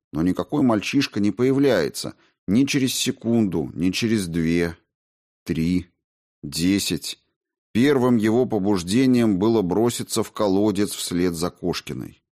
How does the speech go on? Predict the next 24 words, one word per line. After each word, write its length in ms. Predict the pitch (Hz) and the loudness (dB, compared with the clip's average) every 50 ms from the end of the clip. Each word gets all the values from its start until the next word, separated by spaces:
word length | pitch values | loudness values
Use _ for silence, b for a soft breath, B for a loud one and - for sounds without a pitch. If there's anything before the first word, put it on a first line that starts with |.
| _ _ _ _ | _ _ _ _
Шмидт 540 | - - - - 90 92 101 110 104 - - - | -8 -6 -4 0 0 2 2 2 0 -4 -10 -8
удержал 540 | 98 90 90 98 90 85 90 85 76 67 | -8 -4 -2 -2 -2 -2 -2 -2 -2 -2
его. 380 | 62 64 67 60 57 55 - - _ _ _ _ _ _ _ _ _ _ - | -4 -6 -10 -10 -10 -12 -16 -18 _ _ _ _ _ _ _ _ _ _ -12
Сквозь 440 | - - - 113 107 113 120 120 - | -10 -8 -4 -2 2 2 2 2 0
слой 420 | - - 120 123 131 143 151 139 | -2 0 2 2 4 4 2 2
прозрачной 800 | - 117 110 110 98 104 110 113 127 127 - - 110 107 104 104 | 0 0 0 0 0 0 0 0 0 0 -2 -2 0 2 2 2
воды, 580 | 101 107 107 101 95 117 127 127 113 95 b b b b b b | 2 2 0 0 0 2 2 2 2 0 b b b b b b
как 220 | - - 95 92 - | -6 -6 -4 -4 -4
сквозь 420 | - - 90 104 117 113 - - | -10 -6 -2 -2 0 0 0 0
иллюминатор 640 | 104 104 104 107 104 101 110 120 120 - 107 98 - | 0 2 2 2 2 2 2 0 0 0 -2 -4 -4
самолёта, 800 | - - 95 92 92 90 95 110 123 131 127 - 78 67 - _ _ _ _ _ _ _ _ - | -2 -2 0 0 2 2 2 2 2 0 0 -4 -10 -10 -10 _ _ _ _ _ _ _ _ -4
они 260 | - 98 110 113 110 | 0 2 2 2 2
видели 420 | 98 120 156 143 127 139 131 139 | 2 2 0 2 2 2 2 2
проплывающий 960 | 135 - 120 123 120 - 117 117 104 107 120 127 131 127 117 - - 127 110 | 0 2 0 -2 0 0 0 2 2 4 4 4 4 2 2 0 -2 -4 -4
под 280 | - - 107 104 98 95 | -2 0 -2 0 0 2
ними 320 | 110 120 123 123 123 120 | 2 4 4 4 4 4
мир 500 | 117 117 117 127 131 127 104 85 - _ _ _ | 4 4 4 4 4 2 2 -2 -6 _ _ _
с 160 | - - - - | -14 -12 -6 -2
незнакомыми, 1000 | 90 90 85 82 90 90 90 - - 120 131 135 127 113 98 90 80 69 - _ _ _ _ _ _ - | -2 -2 0 0 -2 -4 -4 -4 0 2 2 4 4 4 4 2 2 -2 -4 _ _ _ _ _ _ -4
но 140 | - 92 101 | 0 0 0
совсем 480 | 104 - 113 104 - - 139 147 151 143 | 0 0 -2 -2 -2 0 0 2 4 4
не 80 | 139 | 2
призрачными 840 | 127 - 127 123 127 135 110 110 113 107 - - - 107 107 107 101 | 2 2 0 2 2 2 2 2 0 0 -2 -2 0 0 2 2 2
городами, 960 | 92 92 101 104 104 101 90 87 95 101 110 113 107 104 98 92 92 90 | 2 2 0 0 0 -2 0 0 0 2 2 2 2 2 2 2 0 -2